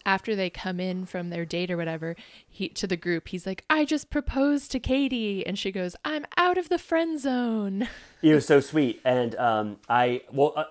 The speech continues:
Speaker 2: so later after, like, the next day, he says, "I'm sorry for a really shitty date."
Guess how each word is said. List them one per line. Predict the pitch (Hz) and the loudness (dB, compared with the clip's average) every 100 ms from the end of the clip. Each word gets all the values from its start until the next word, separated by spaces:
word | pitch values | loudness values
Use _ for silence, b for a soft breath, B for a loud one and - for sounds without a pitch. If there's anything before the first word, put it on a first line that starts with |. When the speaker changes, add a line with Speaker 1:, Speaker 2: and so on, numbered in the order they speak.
| - | -4
Speaker 2:
so | 170 139 | -2 -2
later | 123 147 214 233 | 0 0 2 0
after, | 190 202 - 190 185 | 0 -2 -2 -4 -2
like, | 120 | -2
the | 113 | -2
next | 117 - | -4 -4
day, | 117 120 | -2 -2
he | 139 | -4
says, | 131 110 | -6 -6
"I'm | 107 | -6
sorry | 101 95 113 131 | -6 -2 -2 0
for | 143 | 0
a | 98 | 0
really | 87 107 107 | 0 -2 -2
shitty | - - 107 101 | -6 -6 -6 -6
date." | 82 80 107 - | -8 -8 -6 -8